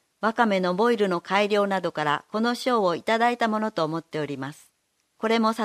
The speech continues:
えていただいた周りの人のおかげだと感謝しております。今後も養殖業を通して地域に貢献してまいりたいと思います。北野博さんの顔写真があります。令和三年度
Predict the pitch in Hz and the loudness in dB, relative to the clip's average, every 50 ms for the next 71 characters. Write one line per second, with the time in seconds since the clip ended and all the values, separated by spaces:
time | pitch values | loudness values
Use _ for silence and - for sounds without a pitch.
0 | 208 - 247 254 254 254 - 233 233 233 - 220 220 220 214 214 208 - - 190 | 0 2 2 2 2 2 0 -2 0 2 0 2 2 2 2 2 0 2 2 2
1 | 190 - - 185 190 202 226 240 240 254 240 240 240 220 - - 240 226 214 202 | 2 2 2 0 0 2 2 2 2 0 -2 -2 -2 -4 -4 -4 -2 0 0 0
2 | 196 - 214 202 202 202 196 202 208 - 160 143 - _ _ _ - 285 277 254 | 0 0 -2 -2 -2 0 0 0 -2 0 -2 -2 -2 _ _ _ -2 -2 -2 0
3 | - 214 190 - - - 160 151 143 139 139 131 127 147 - - _ _ _ _ | 0 -4 -6 -6 -6 -6 -4 -4 -4 -6 -8 -10 -10 -14 -16 -20 _ _ _ _
4 | _ _ _ _ _ _ _ _ _ _ _ _ _ _ _ _ _ _ _ _ | _ _ _ _ _ _ _ _ _ _ _ _ _ _ _ _ _ _ _ _
5 | - 214 226 220 214 214 202 196 196 190 185 190 214 226 - 240 233 - 233 220 | 2 2 2 4 4 2 4 4 4 4 4 2 2 2 2 -2 -2 -2 -4 -2
6 | 202 196 180 170 170 170 170 - 190 185 175 - - - - - - - _ _ | 2 2 4 4 4 2 2 0 0 0 0 -2 -8 -6 -4 -4 -4 -4 _ _
7 | _ _ _ _ - - 254 247 226 - 208 185 185 - - 226 233 247 247 - | _ _ _ _ -8 -2 -2 -2 -2 -2 -4 -4 -4 -2 2 2 2 2 2 0
8 | 254 254 254 254 - - 233 226 214 208 214 233 240 233 - 240 233 240 233 - | 0 0 0 -2 -2 -2 0 2 4 2 2 2 -2 -4 -2 0 0 0 0 -2
9 | 185 170 160 156 151 139 139 139 151 - - - _ _ _ _ _ _ _ _ | -2 0 0 -2 -2 -4 -4 -6 -8 -10 -16 -20 _ _ _ _ _ _ _ _
10 | _ _ _ _ _ _ _ _ _ _ - - 262 254 233 220 214 214 233 233 | _ _ _ _ _ _ _ _ _ _ -4 0 2 2 2 2 -2 -2 -2 -2
11 | 233 220 - - - 185 180 165 156 156 - - 202 220 220 226 226 226 - 220 | -2 -2 -4 -4 -2 -2 0 0 -4 -4 -2 0 0 0 2 0 -2 -2 -4 -6
12 | 190 175 151 151 143 135 131 120 127 131 151 151 _ _ _ _ _ _ _ _ | -4 -4 -4 -4 -6 -8 -8 -12 -12 -14 -14 -16 _ _ _ _ _ _ _ _
13 | _ _ _ _ _ _ _ _ _ _ _ _ _ _ _ _ _ _ _ _ | _ _ _ _ _ _ _ _ _ _ _ _ _ _ _ _ _ _ _ _
14 | _ _ _ _ _ _ _ _ _ _ - 220 269 277 269 233 208 202 196 - | _ _ _ _ _ _ _ _ _ _ -2 2 4 6 6 6 4 0 0 -2
15 | 202 202 208 202 196 196 196 185 170 143 143 135 - - | -2 -2 0 0 -2 -2 0 -2 -2 -2 -2 -4 -4 -6